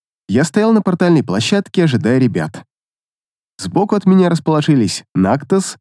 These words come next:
и Ракаш, которого неожиданно направил с нами Цабал. Я не возражал. Сокланы прибывали по одному, появляясь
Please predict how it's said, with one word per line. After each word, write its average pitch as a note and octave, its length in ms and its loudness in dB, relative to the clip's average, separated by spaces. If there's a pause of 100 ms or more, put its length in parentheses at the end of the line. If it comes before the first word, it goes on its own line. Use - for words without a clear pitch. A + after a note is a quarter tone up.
(180)
и A#2+ 80 -4
Ракаш, A2 480 -4 (400)
которого E3+ 380 0
неожиданно D#3 640 2 (280)
направил C3+ 440 0
с - 100 -4
нами B2+ 240 4
Цабал. A#2 540 -2 (380)
Я A#3+ 260 0
не A3+ 120 4
возражал. G#3 560 0 (880)
Сокланы G#3 600 0
прибывали E3+ 500 2
по G2+ 160 -2
одному, A#2+ 420 2
появляясь D3 720 2